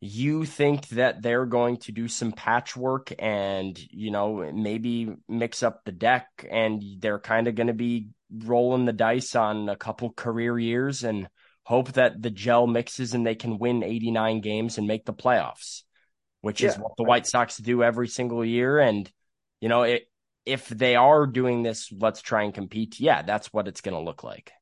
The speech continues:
Speaker 2: Well, I can tell you a couple of the moves that I'm already positive they're gonna make. Noah Syndergaard is going to be on the White Sox next year.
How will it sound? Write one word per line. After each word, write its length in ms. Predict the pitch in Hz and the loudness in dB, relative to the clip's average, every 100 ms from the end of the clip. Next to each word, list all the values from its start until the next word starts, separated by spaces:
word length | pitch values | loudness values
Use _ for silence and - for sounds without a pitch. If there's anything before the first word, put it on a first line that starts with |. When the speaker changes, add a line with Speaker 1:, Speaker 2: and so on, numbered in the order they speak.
| _ _ _ _ _ _ - | _ _ _ _ _ _ 0
Speaker 2:
Well, 120 | 131 | 2
I 60 | 165 | 4
can 160 | 175 | 0
tell 180 | 165 180 | 0 0
you 180 | 160 120 | 0 0
a 120 | 104 | -2
couple 360 | - 151 147 127 | -2 0 2 2
of 60 | |
the 80 | 117 | 2
moves 300 | 117 123 113 | 0 -2 -2
that 100 | 123 | -2
I'm 140 | 110 107 | 0 0
already 280 | 127 123 | 0 -2
positive 540 | 110 127 120 117 107 98 | -4 -2 -2 -2 -4 -4
they're 140 | 104 | -4
gonna 160 | 101 98 | -2 -4
make. 480 | 98 107 85 - - _ _ _ _ _ _ _ | -4 0 0 -2 -20 _ _ _ _ _ _ _
Noah 260 | 120 147 160 | 2 6 6
Syndergaard 640 | 139 143 123 107 104 104 | 4 -2 0 0 0 -2
is 120 | 107 | -6
going 260 | - 120 120 | -2 0 0
to 60 | 107 | -2
be 160 | 110 | -2
on 160 | 107 104 | -2 -2
the 80 | 101 | -2
White 260 | 101 95 | -2 -2
Sox 360 | - 85 76 - | -4 -6 -6 -10
next 300 | 78 78 - | -12 -12 -12
year. 280 | 71 90 | -10 -12